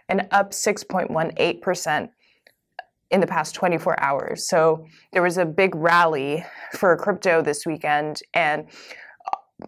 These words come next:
disclaimer, all of the hot topics today are crypto related because crypto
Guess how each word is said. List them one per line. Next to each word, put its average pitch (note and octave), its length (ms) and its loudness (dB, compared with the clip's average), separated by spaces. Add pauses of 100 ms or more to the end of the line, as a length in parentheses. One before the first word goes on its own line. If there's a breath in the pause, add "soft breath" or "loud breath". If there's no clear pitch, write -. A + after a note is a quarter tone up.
(200)
disclaimer, G#3+ 760 4
all G3 280 6
of G#3 140 2
the G3+ 100 4
hot G3+ 200 2
topics F#3 400 0
today G#3 380 4
are E3+ 180 4
crypto F#3+ 440 0
related G3+ 520 4
because F#3+ 360 0
crypto F3+ 340 2